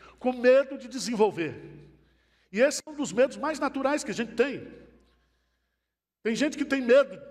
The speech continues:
de evangelizar, tem medo de pregar, tem medo de desenvolver aquilo que Deus colocou nas suas mãos.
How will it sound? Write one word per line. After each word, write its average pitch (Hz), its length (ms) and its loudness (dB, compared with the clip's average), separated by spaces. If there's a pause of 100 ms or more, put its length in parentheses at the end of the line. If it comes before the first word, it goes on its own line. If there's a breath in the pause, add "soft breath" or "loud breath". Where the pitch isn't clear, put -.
(260)
de 160 100 -2
evangelizar, 208 840 -2
tem 220 100 -6
medo 233 220 4
de 202 80 -12
pregar, 180 800 -2 (720 soft breath)
tem 233 120 0
medo 269 260 6
de - 60 -14
desenvolver 226 540 0
aquilo 262 300 -4
que 254 140 -6
Deus 254 480 2
colocou 233 420 2
nas 269 140 -8
suas 175 300 -4
mãos. 233 460 -2